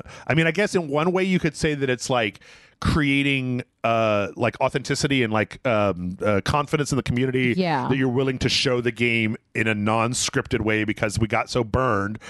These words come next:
Speaker 1: with the fact that they were showing these very, very, very polished
Speaker 2: Right,
Speaker 1: snippets.
Speaker 2: but even good games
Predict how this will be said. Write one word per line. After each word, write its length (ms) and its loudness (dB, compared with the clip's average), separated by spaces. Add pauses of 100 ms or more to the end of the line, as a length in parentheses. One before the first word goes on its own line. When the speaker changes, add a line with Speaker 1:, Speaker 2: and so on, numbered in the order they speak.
(220)
Speaker 1:
with 100 2
the 60 2
fact 180 0
that 100 -6
they 80 2
were 100 2
showing 320 0
these 180 0
very, 540 0
very, 360 0
very 240 0
polished 520 -2 (140)
Speaker 2:
Right, 80 -8 (260)
Speaker 1:
snippets. 260 -4
Speaker 2:
but 120 0
even 560 -2
good 720 -2
games 920 0